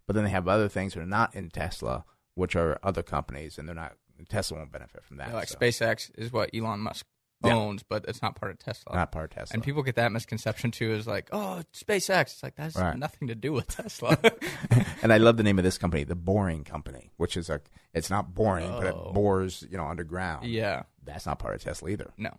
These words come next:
Speaker 1: So, yeah. So it, it, it's just, um,
Speaker 2: And the other thing is, <clears throat> Elon Musk, again, he's very intelligent. You talk about SpaceX, The Boring Company,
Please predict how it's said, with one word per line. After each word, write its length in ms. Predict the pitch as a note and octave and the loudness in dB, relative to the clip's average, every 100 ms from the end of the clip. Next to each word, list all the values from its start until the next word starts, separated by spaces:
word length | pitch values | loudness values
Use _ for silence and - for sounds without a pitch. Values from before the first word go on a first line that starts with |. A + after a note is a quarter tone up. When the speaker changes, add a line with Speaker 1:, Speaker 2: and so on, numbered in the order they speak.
| _ | _
Speaker 1:
So, 200 | - C2 - | -6 -6 -6
yeah. 180 | D2 - | -14 -14
So 300 | - F#2 B2 | -4 -2 2
it, 100 | F3+ | 4
it, 320 | F3+ C3+ B2+ | 4 2 -2
it's 220 | - A#2 | -4 -4
just, 380 | - G#2 - - | 0 -2 -2 -6
um, 320 | E2 E2 E2 | -4 -2 -2
Speaker 2:
And 120 | D#2 C#3 | -4 -4
the 80 | |
other 140 | E3+ D#4+ | -4 -6
thing 220 | - C#3 | -6 -4
is, 320 | A#2 A2 - _ - - _ | -4 -6 -14 _ -16 -16 _
<clears throat> 0 | - C3 F#2+ - _ _ _ _ _ _ F#3 | 0 2 0 -4 _ _ _ _ _ _ -6
Elon 360 | A#3+ E4+ C#3 | -4 -2 2
Musk, 340 | A2+ B2 - A#2+ | 4 2 0 -4
again, 260 | A2+ G2+ | -2 -2
he's 240 | B2+ A#2 _ | -4 -10 _
very 200 | B2 C#3 | 2 2
intelligent. 600 | A2+ - G#2+ A#2+ D3+ D#3 _ _ _ _ _ _ _ _ | 0 -2 -2 -2 -6 -10 _ _ _ _ _ _ _ _
You 60 | |
talk 180 | - D4+ | -16 -8
about 140 | D3 - | -8 -8
SpaceX, 960 | - - E3+ G3 E3 E3 - - - _ | -10 -6 -6 -4 -4 -6 -8 -20 -20 _
The 80 | - - | -20 -16
Boring 360 | - C3+ F3 F3+ | -6 -4 -2 -2
Company, 540 | E3+ E3+ E3+ E3 D#3+ | -2 -2 -4 -6 -8